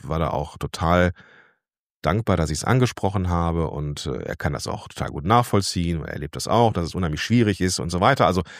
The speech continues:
ich bin in so einer privilegierten Situation, dass mein Chef ein ehemaliger Kunde <laughs> von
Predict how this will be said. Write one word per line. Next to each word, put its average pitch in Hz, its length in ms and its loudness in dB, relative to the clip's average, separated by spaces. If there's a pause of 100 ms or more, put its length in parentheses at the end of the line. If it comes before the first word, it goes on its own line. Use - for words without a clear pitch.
(240)
ich - 200 -4 (160)
bin 104 140 0
in 95 140 0
so 98 80 2
einer 92 120 4
privilegierten 92 600 0
Situation, 92 640 0 (580)
dass - 380 0 (460)
mein 78 360 0
Chef - 540 -2
ein - 100 -14
ehemaliger 147 460 -2
Kunde 127 280 4
<laughs> - 0 -
von 127 300 2